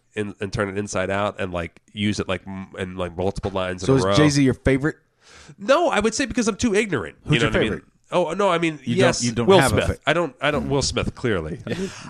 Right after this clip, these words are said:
Speaker 2: I'm,
Speaker 1: going to Miami.
Speaker 2: I'm
Speaker 1: Who can
Speaker 2: bereft,
Speaker 1: write that?
Speaker 2: I'm bereft of a lot of the new stuff,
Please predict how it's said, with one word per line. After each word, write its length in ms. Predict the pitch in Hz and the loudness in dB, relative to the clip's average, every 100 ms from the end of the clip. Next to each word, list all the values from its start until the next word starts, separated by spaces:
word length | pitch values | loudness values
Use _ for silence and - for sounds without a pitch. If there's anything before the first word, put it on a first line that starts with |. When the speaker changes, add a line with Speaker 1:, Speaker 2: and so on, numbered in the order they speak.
| - | -4
Speaker 2:
I'm, 220 | - 202 | 0 2
Speaker 1:
going 320 | 127 127 117 95 | 4 4 2 0
to 220 | 127 107 | -2 -2
Miami. 340 | 90 87 101 | -2 -4 -2
Speaker 2:
I'm 260 | 208 262 262 | -2 -2 -2
Speaker 1:
Who 200 | - 208 | 2 4
can 140 | 196 | 4
Speaker 2:
bereft, 80 | 247 | 2
Speaker 1:
write 240 | 269 285 - | 2 2 0
that? 180 | 147 - - | -12 -10 -6
Speaker 2:
I'm 160 | 226 | -2
bereft 340 | 208 196 190 185 | 0 0 0 2
of 80 | |
a 40 | 151 | 2
lot 400 | 135 127 127 143 | 2 4 4 4
of 80 | 156 | 2
the 60 | 165 | 0
new 240 | 165 175 | 4 4
stuff, 480 | 165 - 175 180 | 4 2 2 2